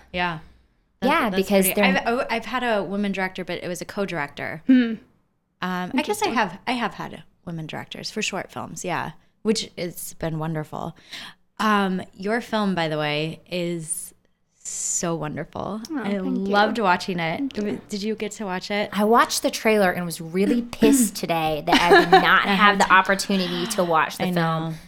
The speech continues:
Speaker 2: 'cause it was so intriguing. It was so just, like, beautifully sad in what I
Speaker 1: It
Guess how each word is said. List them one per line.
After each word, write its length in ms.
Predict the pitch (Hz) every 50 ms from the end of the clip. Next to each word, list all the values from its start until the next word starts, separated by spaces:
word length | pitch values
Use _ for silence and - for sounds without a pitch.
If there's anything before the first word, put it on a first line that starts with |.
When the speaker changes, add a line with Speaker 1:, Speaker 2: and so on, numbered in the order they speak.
| - _ -
Speaker 2:
'cause 160 | 233 208 202
it 100 | 190 190
was 160 | 226 233 -
so 320 | - - - 220 220 233 247
intriguing. 880 | 254 226 202 - - - - - 202 214 226 208 175 170 156 139 147 156
It 100 | - 139
was 80 | 175 175
so 340 | - - - 214 202 214 226
just, 220 | 220 254 240 -
like, 260 | 233 214 208 208 - - _ _ - - _ _ _ _ _ _ _ _ _
beautifully 800 | - 202 196 214 233 233 262 247 247 - 233 226 220 208 208 202 - - _ _ _ _ _ _ _ _ _ _ _ _ _ _ _ _ _ _
sad 800 | - 196 - - 185 180 208 233 - - - - - - - _ _ _ _ _ _ _ _ _ _ _ _ _ _ _ _ _ -
in 240 | 214 220 208 202 190
what 160 | 208 214 208
I 60 | 196
Speaker 1:
It 60 | 196